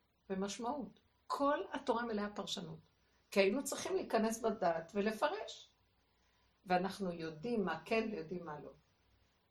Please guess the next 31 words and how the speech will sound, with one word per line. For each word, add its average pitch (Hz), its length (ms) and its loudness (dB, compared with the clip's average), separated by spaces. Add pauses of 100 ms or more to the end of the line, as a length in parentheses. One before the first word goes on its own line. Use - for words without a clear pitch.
(380)
הגאולה 185 360 0
האחרונה 214 320 -4
אני 208 140 2
צריך 202 240 -6
לסגור 185 380 -6
את 180 120 -8
הכן 185 360 -6
ואת 160 240 -12
הלא, 139 180 -10 (640)
ואת 180 220 -4
הידיעה. 180 560 -2 (540)
ונשאר 190 360 0 (100)
באמונה 226 380 -2
פשוטה, 196 380 -6 (240)
אנחנו 190 280 -2
לא 180 60 -2
יודעים 190 220 0 (100)
כלום. - 160 -12 (360)
ואיך 226 200 2
שזה 190 260 0
ככה, - 300 -4 (320)
ציוו 196 300 0
אותנו, 185 360 -6
ציוו 240 220 -16
אותנו, 208 400 -14
זהו. 190 180 -2 (720)
זה 196 160 0
מהלך 240 400 0
מאוד 220 320 -2
לא 220 160 -2
פשוט. 226 480 -4